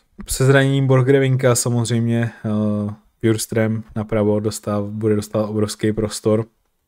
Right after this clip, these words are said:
Taky prostě, já když vždycky rozkliknu nějakého hráče, úplně fascinuje, jak jsou mladí a jak už jsou jako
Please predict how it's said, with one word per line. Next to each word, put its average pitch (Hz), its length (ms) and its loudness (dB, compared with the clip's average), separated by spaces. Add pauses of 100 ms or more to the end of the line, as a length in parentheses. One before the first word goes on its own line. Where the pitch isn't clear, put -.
Taky 104 440 -4 (200)
prostě, - 380 -10 (1160)
já 123 80 6
když 120 260 4
vždycky 127 420 2
rozkliknu 123 340 4
nějakého 120 320 2
hráče, 117 400 2
úplně 113 260 2
fascinuje, 117 760 -4
jak 107 180 -6
jsou 120 120 0
mladí 113 460 0
a - 20 0
jak 113 260 -2
už - 160 -8
jsou 117 180 2
jako 110 400 -2